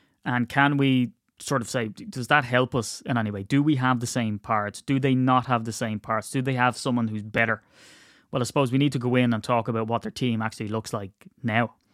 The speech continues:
But what I would say is, is that the Packers' defense is improved, and they should be improved. And I dare I say they should be, they have to be. They've more first-round picks on defense than you can shake a stick at. They've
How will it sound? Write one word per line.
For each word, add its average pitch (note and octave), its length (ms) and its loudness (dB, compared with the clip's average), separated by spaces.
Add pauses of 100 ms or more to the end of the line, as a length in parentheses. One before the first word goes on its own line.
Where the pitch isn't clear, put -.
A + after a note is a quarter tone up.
(320)
But C#3+ 60 -2
what D3+ 160 6
I C#3 60 6
would C#3 260 4
say A#2+ 280 0
is, A2 160 -2
is A2+ 120 -6
that A#2+ 140 -2
the A#2 60 -4
Packers' C#3+ 480 0
defense B2 680 -2 (580)
is C3+ 220 2
improved, A#2 600 -2 (560)
and A#2+ 180 0
they A2+ 80 0
should C#3+ 400 0
be C3 140 6
improved. A2 580 0
And C3 160 0
I B2 60 2 (240)
dare D3+ 220 4
I E3 80 2
say D3 180 0
they C3 120 0
should C3+ 260 0
be, A#2 120 0
they A#2 140 -2
have - 260 -4
to C3 100 -6
be. G#2+ 160 -8 (680)
They've B2 160 -2
more D#3 240 6
first-round D3+ 520 0
picks - 220 -4
on A#2 100 -2
defense A2+ 460 -2
than A#2+ 100 -6
you G#2+ 80 -6
can G#2 120 -12
shake A2+ 240 -6
a G#2+ 40 -14
stick E3 300 -2
at. C#3+ 240 -2 (340)
They've A2+ 320 -2